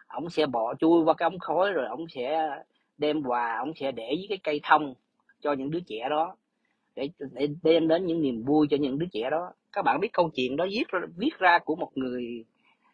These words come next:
ờ, của một người, ờ, tôi không nhớ tên á, thì cũng bị lên án dữ lắm, cũng bị lên án dữ lắm. Sau này rồi người ta thấy cũng có lý, nó mang tính cách giáo dục cho trẻ thơ. Ờ,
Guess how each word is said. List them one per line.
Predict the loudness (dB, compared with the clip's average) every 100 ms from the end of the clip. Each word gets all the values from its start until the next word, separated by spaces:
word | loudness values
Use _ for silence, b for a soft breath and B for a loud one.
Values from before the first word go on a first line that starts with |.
| _
ờ, | -8 -6 -2
của | -2
một | -2 -2
người, | -2 0 -2 -4
ờ, | 0
tôi | 2
không | 4
nhớ | 2 2 6
tên | 6 6
á, | 0 -6
thì | -8
cũng | -10 -8
bị | -8 -4
lên | 0 2
án | 0 -4 -4
dữ | -2
lắm, | -2 -4 _ _ _
cũng | -12 -8
bị |
lên | 2 2
án | 2 -4 -4
dữ | -6
lắm. | -8 _ _ _ _ _ _ _ _
Sau | 4 4
này | 4 -4 -8
rồi | -8 -10 -12 -14
người | -8
ta | 0 0
thấy | 2 -2 -4
cũng | -6 4
có | 6
lý, | 6 4 -2 _ _ _ -6
nó | -6 -2
mang | -2 -2
tính | -6 -10
cách | -10 0
giáo | 0 2
dục | 0 -2 _ _ _ _ _ _ _
cho | -6 -4
trẻ | -4 4
thơ. | 6 6 4 -4 _ _ _ -20
Ờ, | -18 -18